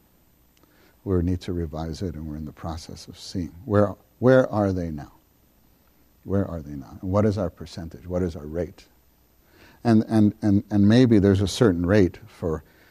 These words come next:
eighty-three to seventy-three, those kids, and then seventy-three to, uh, I mean, uh,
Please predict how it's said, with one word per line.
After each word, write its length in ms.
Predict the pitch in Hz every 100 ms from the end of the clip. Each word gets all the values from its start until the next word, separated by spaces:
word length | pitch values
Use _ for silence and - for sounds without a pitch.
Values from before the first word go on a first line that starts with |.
| _ _ _ 98
eighty-three 520 | 98 95 - 92 92
to 100 | 92
seventy-three, 720 | - 101 95 76 - - - - _ _ _ _ _ _
those 260 | - 90 85
kids, 460 | - 73 - - -
and 100 | 92
then 140 | 87
seventy-three 720 | 85 101 90 90 - 92 87 87 -
to, 200 | - - _ _ _ _
uh, 40 | - - _ _ _ - _ _ - -
I 20 |
mean, 160 | 87
uh, 80 | 71